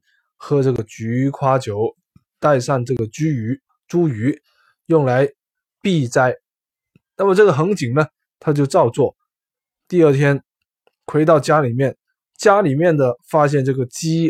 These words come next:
鹅、鸭全部都死精光啊，死精光在粤，粤语里面就叫做冚家產啊，產就是死亡了啊，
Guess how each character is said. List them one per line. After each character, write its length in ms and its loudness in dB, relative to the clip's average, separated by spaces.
鹅、 240 0
鸭 280 2
全 380 -6
部 160 -2
都 200 -2
死 340 -12
精 240 -6
光 300 0
啊， 180 -14
死 260 -10
精 200 -4
光 260 -4
在 180 -6
粤， 120 -4
粤 200 -2
语 140 -8
里 140 -12
面 240 -6
就 120 -10
叫 140 -6
做 140 -8
冚 320 -12
家 160 0
產 160 -14
啊， 240 -6
產 400 -4
就 160 -6
是 140 -4
死 340 -8
亡 240 0
了 80 0
啊， 240 -8